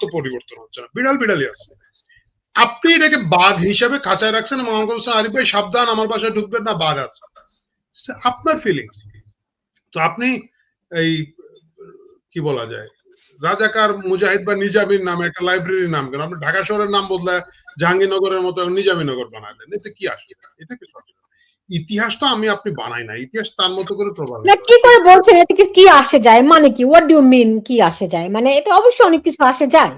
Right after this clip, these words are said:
Speaker 2: নাকি যায় না?
Speaker 1: না, না, ইতিহাস তার মতো যাবে। আমি বলছি যে আমি আপনি মিলে ইতিহাসকে কোনো জায়গায় পরিবর্তন করতে পারবো না। মানে, ইতিহাসে যে ঘটনাটা যেভাবে ঘটেছে, এটা এইভাবেই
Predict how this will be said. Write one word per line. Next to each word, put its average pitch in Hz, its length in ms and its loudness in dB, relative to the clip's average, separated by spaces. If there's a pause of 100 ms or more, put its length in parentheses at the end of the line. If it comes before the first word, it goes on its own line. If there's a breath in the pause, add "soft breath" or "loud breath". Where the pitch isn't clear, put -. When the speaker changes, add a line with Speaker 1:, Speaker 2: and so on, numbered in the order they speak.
(100)
Speaker 2:
নাকি 262 200 -4
যায় 262 220 4
না? 170 80 -6
Speaker 1:
না, 226 140 4
না, 156 100 0
ইতিহাস 254 560 -4
তার 196 200 0
মতো 214 220 0
যাবে। 113 300 -10
আমি 147 100 -10
বলছি 196 200 -6
যে 220 100 -10
আমি 190 240 -4
আপনি 226 380 -4
মিলে 175 420 -4 (420)
ইতিহাসকে 196 480 -8
কোনো 202 300 -8
জায়গায় 190 300 -2
পরিবর্তন 202 480 -6
করতে 110 260 -20
পারবো 92 220 -20
না। - 240 -20
মানে, 139 200 -12
ইতিহাসে 220 400 -6
যে 202 160 0
ঘটনাটা 214 420 -6
যেভাবে 170 360 -4
ঘটেছে, 180 360 -6
এটা 196 120 -6
এইভাবেই 160 400 -8